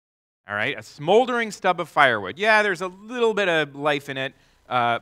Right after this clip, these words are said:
but it's, it's basically a smoldering stub. There's, it, it's this dying, almost dead little bit of coal that, uh, uh, that's, that's coming against you. That's all it is. Uh,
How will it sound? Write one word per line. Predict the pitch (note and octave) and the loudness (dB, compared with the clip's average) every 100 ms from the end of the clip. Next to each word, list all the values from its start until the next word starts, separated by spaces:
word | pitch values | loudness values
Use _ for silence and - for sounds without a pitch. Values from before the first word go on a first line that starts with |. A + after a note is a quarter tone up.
| - | -2
but | C#3+ | -4
it's, | C#3+ A#2 | -4 -10
it's | D3 - | -14 -6
basically | D#3+ D#3 E3 C#3+ C#3+ | -4 -4 -6 -6 -6
a | G#2 | -6
smoldering | - C3+ C3+ D#3 D3+ D3+ C#3+ C#3 - | -8 -8 -4 -4 -6 -8 -12 -16 -20
stub. | - - - A2 E2 | -20 -16 -4 -2 -2
There's, | G#2 A2 | -10 -14
it, | B2 G#2+ | -16 -12
it's | B2 - | -14 -12
this | B2 - _ _ _ A2 | -16 -16 _ _ _ -2
dying, | C3+ D#3+ E3+ E3 D#3 D#3 | 4 4 2 -4 -8 -8
almost | C3+ E3+ F3+ D3+ - | 0 0 0 -4 -4
dead | C3 B2+ B2 A#2+ _ _ _ _ _ _ C#3 | 0 2 0 -6 _ _ _ _ _ _ -10
little | C3+ C3+ | -6 -4
bit | C3 | -4
of | A#2+ G2+ - _ _ | -4 -6 -20 _ _
coal | - E3 D3 C#3 | -6 -2 0 0
that, | A#2 A2 - | -2 -6 -6
uh, | G#2+ F#2+ F2+ | -8 -8 -10
uh, | - G#2+ A2 | -12 -12 -10
that's, | G#2+ - | -12 -14
that's | G2+ G#2+ | -20 -20
coming | - C#3 B2+ | -12 -10 -8
against | A#2 G#2 G#2+ - | -8 -8 -10 -16
you. | C#2 _ _ | -20 _ _
That's | C3 D3+ | -4 0
all | E3 D#3+ | 4 4
it | C#3+ | 4
is. | C3+ D2 - - _ _ _ _ _ _ - | -2 -6 -14 -20 _ _ _ _ _ _ -2
Uh, | A#2+ G#2+ | 2 2